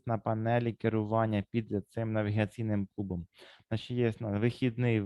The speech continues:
е, вид, тобто початковий вид.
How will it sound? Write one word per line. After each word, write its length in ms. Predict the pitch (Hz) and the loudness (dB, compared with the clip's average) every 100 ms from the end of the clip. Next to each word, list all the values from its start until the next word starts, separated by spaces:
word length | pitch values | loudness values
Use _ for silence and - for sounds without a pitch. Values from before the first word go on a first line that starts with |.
| - _ | -4 _
е, 240 | 110 110 110 | -4 -2 0
вид, 340 | 101 95 - - | 0 -2 -4 -10
тобто 340 | 101 - - _ | -10 -8 -10 _
початковий 680 | 120 - 123 - 113 104 107 | -4 -2 -4 2 2 4 0
вид. 300 | 101 110 - | 2 -2 -2